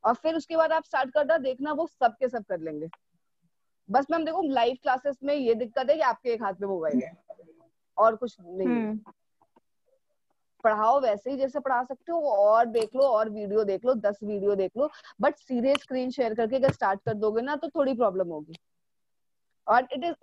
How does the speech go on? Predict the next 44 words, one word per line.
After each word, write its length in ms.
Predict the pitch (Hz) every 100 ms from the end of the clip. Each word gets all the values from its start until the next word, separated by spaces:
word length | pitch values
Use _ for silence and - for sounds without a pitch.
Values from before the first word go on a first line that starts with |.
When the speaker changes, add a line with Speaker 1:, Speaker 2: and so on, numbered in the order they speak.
| 254
Speaker 1:
it 80 |
goes 180 | 247 311 -
for 100 | 339
all। 220 | 285 233
जैसे 260 | 220 233 311
आप, 440 | 262 240 220 208 196
आप 220 | 220 233
लोग 160 | 269 285
वो 80 | 285
कराते 340 | 285 202 -
हो 60 | 214
three, 320 | - 247 233
अ, 180 | 208 202
थ्री 380 | 202 - 240 240
letter 220 | 208 196
words, 260 | 180 175
तो 80 | -
हमने 200 | 392 415 453
परसों 280 | 214 - 294
क्या 140 | 339
पढ़ा 220 | 330 226
था, 140 | 233 370
थोड़ा 340 | - 359 370
सा 120 | 370
एक 100 | 330
बार 160 | 320 359 _ _ _ _ _
पूरा 240 | 262 285 330
time 360 | - 254 262
दोगे 200 | 262 254
revise 280 | 269 247 226 -
करने 240 | 247 240
का 100 | 240
तो 80 | 269
आपका 160 | 247 262
time 240 | 202 185
भी 60 | 190
निकल 220 | 180 180
जाएगा। 220 | 175 180
Quickly 560 | - - 294 427 320 359
revise 380 | 302 262 254 -
कर 120 | 277
लो 100 | 302
five, 360 | 294 220 226
uh, 720 | 226 214 220 220 202 190 185